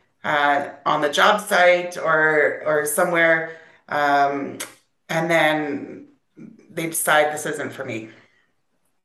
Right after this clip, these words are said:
So after, like, I would ask lots of questions to the women that we were working with, like, "What, what happened? What's going on?" And they would give,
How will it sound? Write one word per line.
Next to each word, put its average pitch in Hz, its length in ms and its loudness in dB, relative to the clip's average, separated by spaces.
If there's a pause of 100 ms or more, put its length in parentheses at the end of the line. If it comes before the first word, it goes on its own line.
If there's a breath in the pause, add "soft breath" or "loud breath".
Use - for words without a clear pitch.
(220)
So 165 560 4 (280 loud breath)
after, 175 560 0
like, - 440 -2
I 156 80 -4
would 147 300 -2
ask 226 400 4 (200)
lots 202 380 4
of 196 140 -6
questions 151 680 -2
to 185 160 -4
the 170 160 0
women 151 800 -2
that 160 220 4
we 165 80 -2
were 151 140 0
working 196 300 -2
with, 127 180 -2
like, 147 180 0
"What, 190 260 -4
what 151 240 2
happened? 147 540 -2
What's 165 200 -4
going 165 320 0
on?" 156 260 2
And 147 120 -4
they 147 100 0
would 151 180 -2
give, 185 480 0